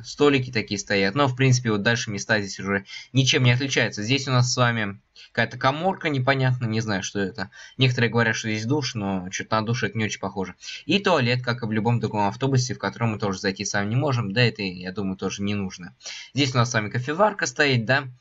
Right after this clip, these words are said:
А, это у нас с вами спальник для водителя, там, сменщика, да. Поднимаемся с вами на второй этаж, и здесь красота у нас с вами, люки наверху, да, всё очень красиво.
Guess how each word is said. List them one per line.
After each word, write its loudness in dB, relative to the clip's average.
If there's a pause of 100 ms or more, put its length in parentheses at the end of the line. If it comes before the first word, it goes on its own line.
(440)
А, 2
это 0
у 2
нас 6
с 0
вами 2
спальник 0
для 2
водителя, 0
там, 0
сменщика, 0
да. 2 (420)
Поднимаемся 2
с -4
вами 0
на -2
второй 2
этаж, 0
и 0
здесь 0
красота -2
у 0
нас -4
с -8
вами, -2
люки 4
наверху, 0
да, -2
всё -4
очень -4
красиво. -2